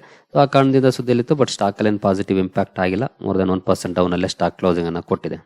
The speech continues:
ಇನ್ನು ಭಾರತ್ ಸೀಡ್ಸ್, ಈ ಕಂಪನಿ ಈ ಹಿಂದೆ ಬೋನಸ್ ಅನ್ನ ಅನೌನ್ಸ್ ಮಾಡಿತ್ತು. ಈಗ ಬೋನಸ್ ಗೆ ರೆಕಾರ್ಡ್ ಡೇಟ್ ಅನ್ನ ಅನೌನ್ಸ್ ಮಾಡಿದೆ. ಡಿಸೆಂಬರ್ ಇಪ್ಪತ್ತು ರೆಕಾರ್ಡ್ ಡೇಟ್ ಅಂತ ಅನೌನ್ಸ್ ಮಾಡಿದೆ. ಅಂದ್ರೆ ಡಿಸೆಂಬರ್ ಇಪ್ಪತ್ತನೇ ತಾರೀಕು ಯಾರೆಲ್ಲ ಪೋರ್ಟ್‌ಫೋಲಿಯೋದಲ್ಲಿ ಸ್ಟಾಕ್ ಇರುತ್ತೋ ಅವ್ರಿಗೆಲ್ರಿಗೂ ಕೂಡ ಬೋನಸ್ ಸಿಗುತ್ತೆ.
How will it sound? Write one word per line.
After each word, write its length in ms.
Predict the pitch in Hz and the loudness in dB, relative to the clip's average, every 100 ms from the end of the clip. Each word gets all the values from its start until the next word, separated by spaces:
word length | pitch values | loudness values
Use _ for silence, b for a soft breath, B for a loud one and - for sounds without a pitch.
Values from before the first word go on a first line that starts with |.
| _ | _
ಇನ್ನು 160 | 156 165 | 2 4
ಭಾರತ್ 360 | 135 117 135 - | 6 6 6 2
ಸೀಡ್ಸ್, 420 | - 147 - - - | 0 0 -2 -12 0
ಈ 80 | 151 | 2
ಕಂಪನಿ 360 | 151 151 156 151 | 4 4 4 2
ಈ 200 | - 127 | 4 4
ಹಿಂದೆ 220 | 131 131 | 6 4
ಬೋನಸ್ 480 | - 104 117 120 120 | 4 4 4 2 0
ಅನ್ನ 100 | 113 | 2
ಅನೌನ್ಸ್ 280 | 104 104 - | 4 2 0
ಮಾಡಿತ್ತು. 360 | 101 101 151 - b b - | -2 0 -2 -4 b b 2
ಈಗ 140 | 139 | 4
ಬೋನಸ್ 440 | 127 127 135 135 - | 4 4 4 2 2
ಗೆ 120 | 113 | 2
ರೆಕಾರ್ಡ್ 460 | 98 - 135 135 | 2 0 2 2
ಡೇಟ್ 180 | 120 113 | 2 2
ಅನ್ನ 120 | 110 | 2
ಅನೌನ್ಸ್ 300 | 101 98 95 | 4 2 2
ಮಾಡಿದೆ. 360 | 101 90 85 - - | 0 0 -2 -6 -4
ಡಿಸೆಂಬರ್ 380 | 131 127 147 147 | 0 4 6 6
ಇಪ್ಪತ್ತು 440 | 135 - 135 139 127 | 4 2 4 4 4
ರೆಕಾರ್ಡ್ 340 | 107 - 120 107 | 0 2 4 4
ಡೇಟ್ 180 | 110 | 2
ಅಂತ 200 | 110 101 | 2 2
ಅನೌನ್ಸ್ 340 | 104 95 104 107 | 2 2 0 -2
ಮಾಡಿದೆ. 220 | 104 101 | -4 -2
ಅಂದ್ರೆ 260 | 151 139 135 | 0 2 4
ಡಿಸೆಂಬರ್ 380 | 120 127 123 120 | 4 0 2 2
ಇಪ್ಪತ್ತನೇ 340 | - 113 110 | 2 0 0
ತಾರೀಕು 340 | 101 107 104 107 | 0 0 0 0
ಯಾರೆಲ್ಲ 360 | 98 95 101 | 2 2 0
ಪೋರ್ಟ್‌ಫೋಲಿಯೋದಲ್ಲಿ 720 | 98 - 104 - 98 92 95 | -2 -2 -2 2 2 2 0
ಸ್ಟಾಕ್ 300 | 95 95 90 | -2 -2 -2
ಇರುತ್ತೋ 320 | 104 - 95 - b b | -4 0 -2 -2 b b
ಅವ್ರಿಗೆಲ್ರಿಗೂ 500 | 110 113 110 107 107 | 0 4 4 4 4
ಕೂಡ 160 | 101 123 104 - | 6 4 4 0
ಬೋನಸ್ 440 | 104 110 104 - - | 4 4 4 0 -2
ಸಿಗುತ್ತೆ. 380 | 95 104 147 | -2 0 -2